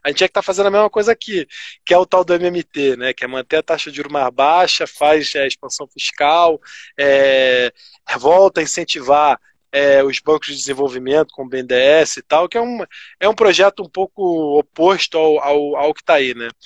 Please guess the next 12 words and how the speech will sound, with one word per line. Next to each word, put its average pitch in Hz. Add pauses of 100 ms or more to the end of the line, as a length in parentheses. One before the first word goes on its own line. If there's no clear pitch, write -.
(300)
Então, 262
assim, 233
cara, 185
eu 220
tenho 208
uma 208
visão, 170 (120)
talvez 151
seja 185
um 165
pouco -
poliana, 170